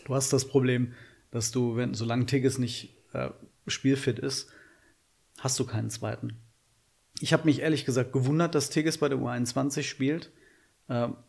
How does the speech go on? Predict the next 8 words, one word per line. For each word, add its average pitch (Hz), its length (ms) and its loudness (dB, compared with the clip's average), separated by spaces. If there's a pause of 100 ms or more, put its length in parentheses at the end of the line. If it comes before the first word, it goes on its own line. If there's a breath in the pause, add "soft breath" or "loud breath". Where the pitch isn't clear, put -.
(120)
also 131 280 4
ja 127 200 6
offensichtlich 147 800 2
in 131 140 0
der 127 100 4
Lage 135 320 2
ist, - 480 -4 (240)
ähm, 127 600 -6